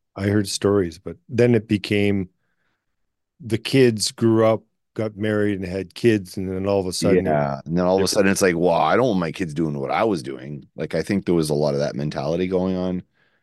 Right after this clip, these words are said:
Speaker 1: Mm-hmm.
Speaker 2: So, I mean, it was, I mean, I'm, I'm a pretty, I'm a very, oh, not very, I don't know. I'm, I'm straight-laced, I guess I should say. Like, I'm not,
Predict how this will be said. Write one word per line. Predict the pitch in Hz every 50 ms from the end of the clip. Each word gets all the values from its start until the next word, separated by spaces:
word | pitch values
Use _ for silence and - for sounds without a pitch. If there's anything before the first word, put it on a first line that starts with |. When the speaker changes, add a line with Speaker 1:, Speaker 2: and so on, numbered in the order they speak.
| _ -
Speaker 1:
Mm-hmm. | 92 87 90 85 - _
Speaker 2:
So, | - - 151
I | 139
mean, | 131 120 104 92
it | 95 92 73
was, | 69 69 65 64 - - - - - - - - _ _ _ _ _ _ _ _ _ _ _ _ _ _ _ _ -
I | 113
mean, | 120 120 110 107 101 64
I'm, | 65 107 117 123 113 104
I'm | - - 95 107 107 98 98 95 78 - - -
a | - 90
pretty, | 78 - - - 90 85 82 80 78 - -
I'm | 85 90 87
a | 82 76
very, | 71 71 76 80 78 80 82 80 73 69 71 - _ _ _ _ _ _ _
oh, | - - - - _ _ _ _ _ -
not | 71 57 50
very, | 60 69 67 62 60 57
I | 52 71
don't | 76 71 64
know. | 58 55 - - -
I'm, | - 104 113 110 - -
I'm | - 107 113 110
straight-laced, | - - 123 117 98 - - - 80 73 - -
I | 76 71
guess | 69 67 - -
I | 71
should | - - - -
say. | - - 67 64
Like, | 67 73 73 -
I'm | 76 80
not, | 82 85 82 80 76 73 - -